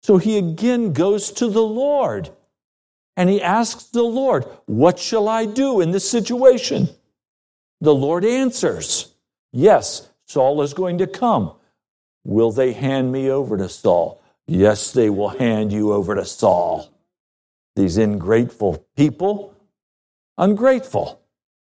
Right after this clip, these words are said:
The Lord says they're going to give them over. He and his men flee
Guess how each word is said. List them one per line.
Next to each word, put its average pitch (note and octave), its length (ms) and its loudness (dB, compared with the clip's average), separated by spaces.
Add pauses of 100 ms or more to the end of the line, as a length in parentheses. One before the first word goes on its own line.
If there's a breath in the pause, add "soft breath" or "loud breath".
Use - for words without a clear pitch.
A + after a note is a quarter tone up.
(380)
The F2+ 80 0
Lord A2 340 2
says B2 300 -4
they're B2 100 -4
going B2+ 280 -2
to C3+ 60 -2 (140)
give C#3+ 140 0
them D#3+ 180 -2
over. F#3 400 -2 (840)
He D#3+ 160 2
and D#3+ 120 0
his D#3+ 200 0
men F#3+ 260 0
flee A#3 560 -2